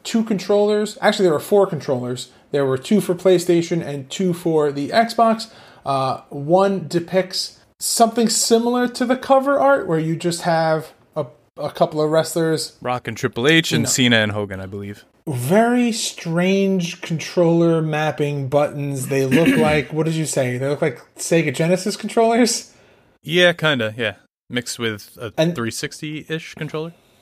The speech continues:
Speaker 1: And then there's the Brawl Stick, which is essentially just turns your home console into an arcade cabinet, which, uh,
Speaker 2: Coolest
Speaker 1: John
Speaker 2: thing
Speaker 1: and
Speaker 2: they
Speaker 1: I
Speaker 2: made.
Speaker 1: actually s-, we actually saw it a couple of months ago when we were at, uh, Video Game Trading Post.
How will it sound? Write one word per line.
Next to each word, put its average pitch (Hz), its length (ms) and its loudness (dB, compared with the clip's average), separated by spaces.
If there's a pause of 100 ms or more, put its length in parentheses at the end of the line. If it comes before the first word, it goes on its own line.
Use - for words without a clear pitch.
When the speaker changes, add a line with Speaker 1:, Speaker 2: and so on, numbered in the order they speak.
(760)
Speaker 1:
And 185 120 6
then 220 120 6
there's 214 180 6
the 185 80 6
Brawl 175 300 6
Stick, 147 260 -2
which 143 340 -2
is 147 460 -2
essentially 180 640 2
just 160 300 -6
turns 165 480 -2
your 165 160 4
home 156 260 0
console 180 400 0
into 185 220 -2
an 214 100 -2
arcade 262 320 -2
cabinet, 170 420 0 (200)
which, 240 300 -4 (600)
uh, 196 300 -2 (140)
Speaker 2:
Coolest 202 320 2
Speaker 1:
John 185 140 2
Speaker 2:
thing 240 100 2
Speaker 1:
and 247 80 0
Speaker 2:
they 226 40 2
Speaker 1:
I 220 40 2
Speaker 2:
made. 214 80 2
Speaker 1:
actually 226 320 -2
s-, - 400 -12 (640)
we 196 260 0
actually 254 280 -2
saw 285 260 2
it 185 60 2
a 170 40 -2
couple 208 240 2
of 190 60 2
months 285 180 0
ago 147 200 2
when 151 180 -4
we 180 100 2
were 165 380 0 (600)
at, 165 300 -4
uh, 156 480 -2
Video 190 240 2
Game 185 160 0
Trading 233 300 2
Post. 156 400 -4